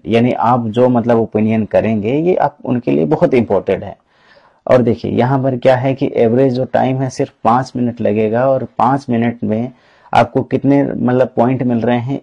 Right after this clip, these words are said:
एक सौ सत्तर point। उस एक सौ सत्तर point का मतलब आप समझ लीजिए कि सौ point का मतलब है एक dollar आपको दे रहे हैं ये,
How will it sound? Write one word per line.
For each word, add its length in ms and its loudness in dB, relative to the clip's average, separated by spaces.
एक 200 -4
सौ 160 -2
सत्तर 440 0
point। 380 -6
उस 140 -4
एक 140 4
सौ 80 2
सत्तर 340 2
point 280 2
का 80 2
मतलब 240 4
आप 140 4
समझ 320 0
लीजिए 360 4
कि 140 0
सौ 320 2
point 380 0
का 120 -2
मतलब 360 2
है 200 -2
एक 220 4
dollar 340 2
आपको 320 -2
दे 180 0
रहे 100 -2
हैं 180 -10
ये, 140 -8